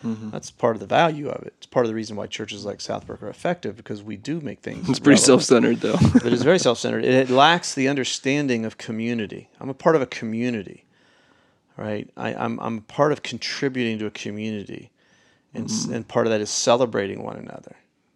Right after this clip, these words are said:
Speaker 2: serving one another. And so, to me, I look at it as a leader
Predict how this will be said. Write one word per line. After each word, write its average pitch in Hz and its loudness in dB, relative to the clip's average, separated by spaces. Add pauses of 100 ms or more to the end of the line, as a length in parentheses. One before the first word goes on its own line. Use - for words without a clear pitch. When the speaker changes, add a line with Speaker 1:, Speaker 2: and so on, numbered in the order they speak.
(220)
Speaker 2:
serving 120 -2
one - -10
another. - -16 (580)
And 110 -4
so, 113 2
to - -8
me, 127 6
I 120 6
look 127 4
at 113 4
it 110 -2
as 107 -4
a 101 -6
leader 110 -4